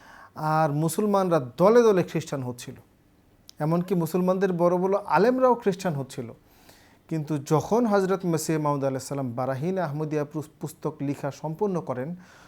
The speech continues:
তখন এটাতে মুহাম্মদ সাল্লাল্লাহু আলাইহি সাল্লামের শ্রেষ্ঠত্বের কথা উপস্থাপন করেন, ইসলামের শ্রেষ্ঠত্বের কথা উপস্থাপন করেন, আর বিরুদ্ধবাদীদের আপত্তির উত্তরগুলো এটার মধ্যে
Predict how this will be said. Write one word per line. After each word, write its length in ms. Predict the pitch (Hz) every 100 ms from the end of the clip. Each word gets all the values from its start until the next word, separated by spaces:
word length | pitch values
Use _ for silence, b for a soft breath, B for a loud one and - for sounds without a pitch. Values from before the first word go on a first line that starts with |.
| B B -
তখন 260 | 170 202
এটাতে 360 | 202 185 185 214
মুহাম্মদ 320 | 170 165 190
সাল্লাল্লাহু 400 | 196 190 190 175
আলাইহি 220 | 170 165
সাল্লামের 300 | 170 160 165
শ্রেষ্ঠত্বের 560 | 156 180 - 165 - 156
কথা 240 | 156 151
উপস্থাপন 500 | 151 147 - 151 160
করেন, 300 | 139 139 190 202 _ _ _ _ _ _ _ _ _ _ b b b
ইসলামের 460 | 151 - 185 185 226
শ্রেষ্ঠত্বের 560 | - 196 180 180 180 170
কথা 240 | 165 156
উপস্থাপন 460 | 151 156 151 156 151
করেন, 340 | 147 147 185 B 160 B B
আর 140 | 151
বিরুদ্ধবাদীদের 840 | 151 160 185 180 185 180 185 196 214 - -
আপত্তির 540 | 151 170 185 190 214
উত্তরগুলো 640 | 202 190 - 190 190 220 208
এটার 200 | 185 190
মধ্যে 380 | 196 202 254